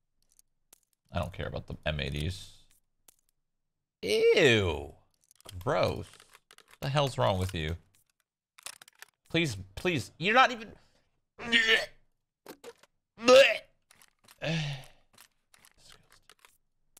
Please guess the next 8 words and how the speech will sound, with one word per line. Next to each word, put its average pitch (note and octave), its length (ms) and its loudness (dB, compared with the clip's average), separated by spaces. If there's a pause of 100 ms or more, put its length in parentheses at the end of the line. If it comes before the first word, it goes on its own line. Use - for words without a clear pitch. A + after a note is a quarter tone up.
Oh G#2+ 180 2
my F2+ 160 0
God, F#2 260 2
disgusting. F2+ 880 -2 (720)
Oh C3 160 8
my A#2 160 6
God, A2+ 260 6
disgusting. G#2+ 800 0